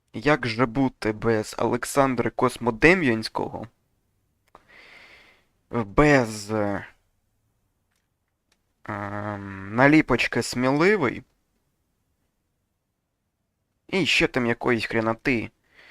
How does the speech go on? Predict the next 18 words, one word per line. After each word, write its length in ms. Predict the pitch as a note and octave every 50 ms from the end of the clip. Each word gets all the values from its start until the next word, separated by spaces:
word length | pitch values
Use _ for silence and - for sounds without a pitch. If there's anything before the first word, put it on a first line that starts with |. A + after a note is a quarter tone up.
| - - - - - - - - _ _ -
яка 220 | - A#2+ - - C3+
у 40 |
мене, 180 | B2 A#2+ A#2 A2+
скоріше 360 | - - - C3 A#2+ G#2+ A2+
все, 200 | A2 - - A2+
вже 160 | G#2+ G2 G#2+
була. 340 | G2+ G2+ G#2+ A2 G2+ F#2+ G2 - - _ _ _ _ _ _ _ _ _ _ _ _ _ _ _ _ _ _ _ _ _ -
Коротше, 640 | - D3+ - G#3+ F#3 - - - - - - - - _ _ _ _ _ _ _ _ _ - - - - - - - - - _ _ -
не 200 | C#3 F#3 A#3 A3
грайте 460 | F#3 A3 B3+ B3 A#3+ A3+ A3 - F3+
в 60 | E3+ -
казино, 720 | - E3+ D#3 C#3 D3+ D#3 D#3 D3 C#3 B2 A2 G2 - - - _ _
воно 320 | - A2 C3+ F#3 A#3 G#3+ F3
вас 200 | E3 C3+ - -
погубить. 800 | - B2+ B2 A2+ G#2+ A2+ A2+ A2 G#2 G#2+ G2 - - - - - - - _ _ _ _ _ _ _ _ _ _ _ _ _ -
Воно 300 | - - E3 F#3 G#3 F3+
вас 200 | C#3+ A#2+ - -
погубить. 640 | - - G2+ G2 F#2 - G2+ G2 - F#2 G2+ - -